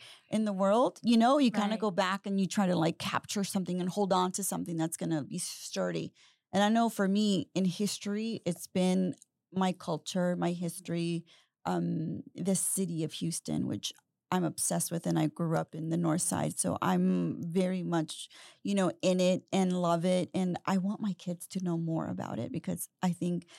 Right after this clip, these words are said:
Speaker 1: sometimes with social media, they lose touch of history and the books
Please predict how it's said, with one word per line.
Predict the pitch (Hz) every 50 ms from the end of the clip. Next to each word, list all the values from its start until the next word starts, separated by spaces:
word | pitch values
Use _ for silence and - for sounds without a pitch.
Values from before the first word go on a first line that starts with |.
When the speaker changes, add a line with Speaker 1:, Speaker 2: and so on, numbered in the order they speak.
| - _
Speaker 1:
sometimes | - - - - - 190 190 196 190 - 196 190 185 196 196 -
with | 185 170 -
social | - - 190 180 - - 185
media, | 185 180 175 180 190 190 196 202 214 208
they | 190 175 175 175
lose | 175 190 175 175 185 185 190 202 208 202 - - - - - - - -
touch | - - 196 185 190 - - - -
of | 180 170 -
history | - 180 175 - - - 190 185 185 -
and | - - -
the | -
books | - - 180 180 - _ - - -